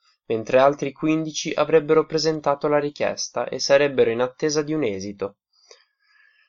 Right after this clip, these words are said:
Gli agenti della Guardia di Finanza hanno rilevato queste infrazioni grazie a un'analisi di oltre cinquecento persone condannate per associazione mafiosa,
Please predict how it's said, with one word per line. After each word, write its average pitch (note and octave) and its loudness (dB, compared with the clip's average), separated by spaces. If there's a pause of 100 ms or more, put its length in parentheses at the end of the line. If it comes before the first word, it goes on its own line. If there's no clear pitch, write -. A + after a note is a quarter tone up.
(160)
Gli A2 0
agenti C#3 2
della A#2+ 6
Guardia B2+ 6
di G#2+ -6
Finanza C3+ -2
hanno D3+ 0
rilevato D#3 4
queste C3+ -4
infrazioni A#2 -4
grazie C3+ 2
a - 4
un'analisi D3 0
di C3 -4
oltre C3+ -2
cinquecento E3 -4
persone G#2+ -2
condannate C#3+ 0
per C#3 2
associazione C#3+ -2
mafiosa, G#2+ -6